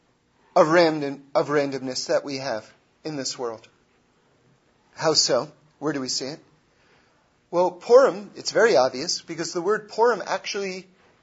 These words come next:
means lottery. It means a lottery. So that is the, that's synonymous with randomness.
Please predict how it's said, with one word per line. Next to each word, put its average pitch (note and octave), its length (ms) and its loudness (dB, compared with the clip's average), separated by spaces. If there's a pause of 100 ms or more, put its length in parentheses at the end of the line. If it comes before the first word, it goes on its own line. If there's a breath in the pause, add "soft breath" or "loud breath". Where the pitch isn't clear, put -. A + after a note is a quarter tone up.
means F#3 340 -4
lottery. F3 520 -2 (1200)
It E3 100 -6
means G3+ 320 -4
a G#3 60 0
lottery. G#3 480 0 (1300)
So F3 320 -2
that F#3+ 260 2
is F#3 300 -2 (120)
the, E3 260 -12 (260)
that's E3 200 -10
synonymous F#3+ 600 -2
with B2 120 -14
randomness. C#3+ 600 -8